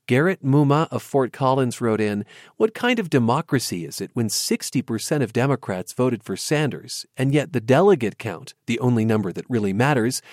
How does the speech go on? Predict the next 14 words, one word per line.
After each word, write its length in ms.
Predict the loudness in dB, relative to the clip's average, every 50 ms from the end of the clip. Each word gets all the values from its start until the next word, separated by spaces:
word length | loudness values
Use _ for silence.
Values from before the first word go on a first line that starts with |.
| -20 -10 -4
is 180 | -2 -2 -2 -4
tied 500 | -12 -12 -8 -4 -2 -2 0 0 0 0
with 240 | 0 -2 -2 -2 -4
Clinton's?" 640 | -4 2 4 4 4 2 0 -6 -8 -12 -14 -14 -14 _ -20 -20 -20 -20 -20 -20 -20 _ _ -6
The 80 | -4
system 400 | -2 0 0 0 0 0 0 0
does 180 | 0 0 0 0
not 260 | 2 2 2 2 0 -2
represent 560 | -2 -2 -2 0 0 0 2 0 0 0 -2
the 80 | -2
will 240 | 0 2 2 2 2
of 100 | 0 -2
the 80 | -4 -8
people. 500 | -4 0 0 0 0 0 -4 -6 -8